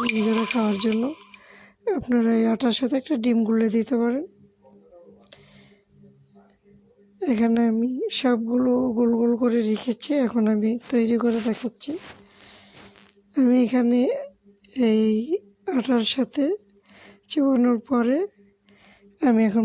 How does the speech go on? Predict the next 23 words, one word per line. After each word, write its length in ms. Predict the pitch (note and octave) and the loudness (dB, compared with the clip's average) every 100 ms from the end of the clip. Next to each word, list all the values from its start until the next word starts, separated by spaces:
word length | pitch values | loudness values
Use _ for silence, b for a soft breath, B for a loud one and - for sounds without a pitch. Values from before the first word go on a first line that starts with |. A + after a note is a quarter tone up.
| G#3 | 0
ব্রেড 340 | G3 A3+ A3 - | 0 -2 -2 -2
ক্রামে 340 | B3+ A#3 A#3 | 0 2 2
দেব। 160 | A#3+ C4+ C#4+ | 2 0 0
ব্রেড 280 | A#3 A3+ - | 0 -2 -2
ক্রামে 320 | C4+ A3+ A3+ | -2 2 2
দেওয়ার 240 | G#3+ A3+ G#3+ | 2 0 -2
পরে 220 | - C#4 D4 | 0 0 2
আমি 180 | A#3+ A3+ | 0 -2
সুন্দর 420 | - B3+ A#3 A#3+ G#3+ | -2 -2 0 0 -2
করে 300 | B3+ G#3+ G#3+ G#3+ b b b b G3 G3+ b b G3+ G3+ _ _ G3+ _ _ _ _ _ | -4 -2 -4 -8 b b b b _ -20 b b _ _ _ _ _ _ _ _ _ _
গোল 340 | G4 C#4+ A#3+ A#3 | -2 0 2 2
গোল 180 | A3 A3+ A3 | 2 0 0
করে 320 | C4+ A#3+ D4 F#4+ D#4 - - _ _ _ _ _ _ _ | 0 0 2 0 -4 -16 -20 _ _ _ _ _ _ _
সবগুলো 600 | - - A#3 G#3 A3+ A3 A3 | -6 -2 -2 -2 -2 0 2
রেডি 320 | A3 G#3+ A#3+ A#3 | 2 0 0 0
করে 340 | B3 A#3+ A#3+ A#3+ | 2 2 2 0
ফ্রিজার 500 | - C4 G#3+ G#3 A3 | -2 0 0 2 0
করে 240 | B3 A3+ A#3 | 0 0 0
রাখবো। 420 | B3 A#3 - - F#4+ - _ _ b b G3 b G3+ G3+ b G3+ _ G3+ G3+ G3+ _ - - - - - _ _ - | 0 -2 -8 -8 -8 -10 _ _ b b _ b _ -20 b -20 _ _ _ _ _ -20 -20 -20 -20 -20 _ _ -8
কালকে 340 | - B3 A#3+ C4+ | -2 0 2 0
সকালে 380 | A#3+ B3 C4 A3+ | 0 0 0 0
ভেজে 340 | G#3 A3+ A#3 D4+ | 2 0 2 2
দোকানে 460 | C4 C4 A3+ G3+ | 0 0 0 0